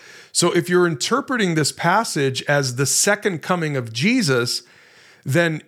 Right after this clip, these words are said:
you're tempted to say, "Okay, well, then Jesus was wrong. Someone was wrong because Jesus hasn't come back yet. So what could this possibly mean? Scripture must be wrong. We better throw Scripture out. It's not reliable."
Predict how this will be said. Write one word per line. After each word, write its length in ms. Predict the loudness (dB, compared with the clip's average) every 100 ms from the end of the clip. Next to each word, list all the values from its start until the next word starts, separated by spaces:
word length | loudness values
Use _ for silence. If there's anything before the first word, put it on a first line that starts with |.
| _
you're 200 | -2 -2
tempted 440 | 0 -2 -2 -4
to 80 | -4
say, 440 | 0 2 2 2 0
"Okay, 200 | -4 -2
well, 120 | 0 0
then 180 | -2
Jesus 400 | 0 0 2 0
was 160 | 0 -2
wrong. 480 | -2 -2 -2 -6 -12 _
Someone 400 | -4 -2 0 0
was 180 | 0 0
wrong 300 | 2 2 0
because 320 | -2 -2 -4
Jesus 380 | -2 -2 -2 -2
hasn't 340 | -2 0 -2 -4
come 220 | -4 0
back 300 | 0 -2 -4
yet. 180 | -4 0
So 160 | 0
what 340 | 2 0 0 -2
could 200 | -2 -2
this 160 | -4
possibly 560 | -2 -2 -2 -4 -2 -2
mean? 240 | 0 -2 -6 -18 -10
Scripture 400 | -2 -2 -2 -4
must 260 | -4 -4
be 80 | -4
wrong. 300 | -4 -4 -4
We 80 | -2
better 220 | 0 -2
throw 220 | -4 -4
Scripture 480 | -4 -4 -4 0 0
out. 140 | 0
It's 160 | -2 -4
not 160 | -4 -2
reliable." 520 | 0 0 0 -2